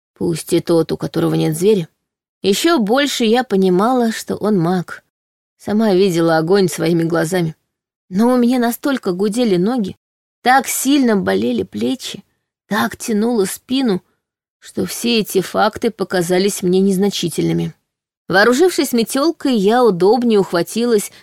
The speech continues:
за черенок двумя руками. Кирюшка на кровати весело пискнул, но мой взгляд был прикован к одной оборзевшей личности.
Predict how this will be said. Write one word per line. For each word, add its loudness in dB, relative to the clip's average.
за 0
черенок 2
двумя 2
руками. 0
Кирюшка -2
на -2
кровати 2
весело 2
пискнул, -2
но 0
мой 2
взгляд 0
был 0
прикован -2
к -10
одной 0
оборзевшей -2
личности. -4